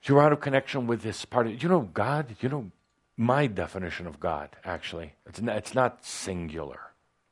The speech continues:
That's not this big, angry, old white man with a beard up in heaven.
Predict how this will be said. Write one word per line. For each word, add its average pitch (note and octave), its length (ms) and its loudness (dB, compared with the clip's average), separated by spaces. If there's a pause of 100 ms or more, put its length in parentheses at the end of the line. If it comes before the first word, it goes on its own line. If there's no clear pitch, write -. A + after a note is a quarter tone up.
(220)
That's G2+ 220 -14
not F#2+ 300 -2
this F2 320 -6 (1200)
big, G2 280 0
angry, F2+ 500 -4
old F2 520 0
white E2 280 -4
man E2+ 340 -4
with E2+ 120 -4
a E2+ 60 -4
beard F#2 460 4
up F2+ 180 2
in E2+ 120 -6
heaven. E2 440 -6